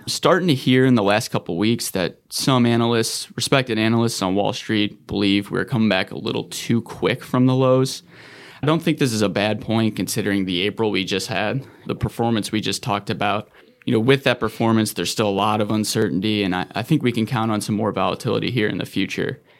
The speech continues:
Some of that volatility may be caused by economic data that's still uncertain, G D P growth estimates, things like that. Also, when unemployment numbers continue to grow, you know, that's certainly gonna affect the economy, and hopefully that'll start to flatline as people start to come back to work.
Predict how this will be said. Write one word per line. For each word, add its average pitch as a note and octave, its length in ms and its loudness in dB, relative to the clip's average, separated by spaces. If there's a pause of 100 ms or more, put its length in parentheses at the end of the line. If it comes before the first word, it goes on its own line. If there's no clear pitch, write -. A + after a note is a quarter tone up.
(140)
Some C#3+ 260 2
of B2 60 4
that A2+ 200 0
volatility A2 460 2
may G2 140 2
be G2 120 -2
caused G2 320 -4
by - 180 -4
economic D#2 540 -4
data A#2 320 2
that's A2+ 220 -4
still A2+ 240 -2
uncertain, G#2+ 640 -2 (120)
G B2+ 180 2
D A#2 100 0
P A#2 220 0
growth A2 300 0
estimates, G#2+ 580 -4
things G2+ 240 -2
like E2+ 200 -4
that. G2+ 360 -2 (260)
Also, A2 340 2
when F#2+ 140 0
unemployment G#2 640 0
numbers A2 380 0 (160)
continue A2 420 4
to G2 100 0
grow, A2 340 0
you - 140 -10
know, F#2 120 -4
that's - 180 -4
certainly A#2 380 -2
gonna - 180 -4
affect - 320 -6
the F2+ 120 -6
economy, A#2+ 580 -2
and - 180 -6 (200)
hopefully C3+ 480 2
that'll G#2 380 -2 (200)
start - 280 -2
to G#2 80 -4
flatline G2 600 -2
as G2 80 -6
people - 500 -4
start - 300 -4
to - 60 -10
come E2+ 180 -2
back - 220 -2
to - 80 -10
work. - 360 -6